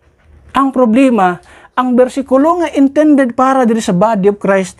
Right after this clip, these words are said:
gidala diri sa mga Israelites people under the law. And some of those kining group to pod, ang mga bersikulo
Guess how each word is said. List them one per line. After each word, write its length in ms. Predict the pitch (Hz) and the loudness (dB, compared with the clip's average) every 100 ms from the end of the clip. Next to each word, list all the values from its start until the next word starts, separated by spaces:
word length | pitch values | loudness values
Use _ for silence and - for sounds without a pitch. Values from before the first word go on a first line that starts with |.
| - - | -20 -6
gidala 720 | - 339 349 320 277 254 226 _ _ - | 0 0 2 0 2 0 -2 _ _ -2
diri 240 | 247 262 | 0 0
sa 160 | 247 247 | 0 -2
mga 400 | 233 226 226 220 - _ _ _ _ | 0 0 -2 -4 -14 _ _ _ _
Israelites 720 | - 254 254 247 233 226 226 - | -4 -2 -2 -2 0 0 -2 -6
people 480 | 220 - 185 185 | -4 0 0 0
under 320 | - 294 277 254 | -2 0 0 -2
the 160 | 190 | -2
law. 400 | 180 226 311 - - - - - - - - - - | -2 -2 -4 -8 -20 -20 -20 -20 -20 -20 -20 -20 -4
And 240 | 269 285 277 | -2 -2 -4
some 340 | - 339 403 | -2 0 0
of 220 | 330 320 240 - - | -2 -4 -6 -20 -4
those 420 | 269 311 - - - - - - | -2 -2 -4 -12 -20 -20 -20 -6
kining 320 | 262 285 233 | -2 0 0
group 240 | 311 359 - | -2 -2 -2
to 80 | 349 | -2
pod, 320 | - 220 202 | 0 -2 -2
ang 240 | 269 262 247 | 0 2 2
mga 80 | |
bersikulo 560 | 202 247 349 311 320 | 2 0 -2 -2 2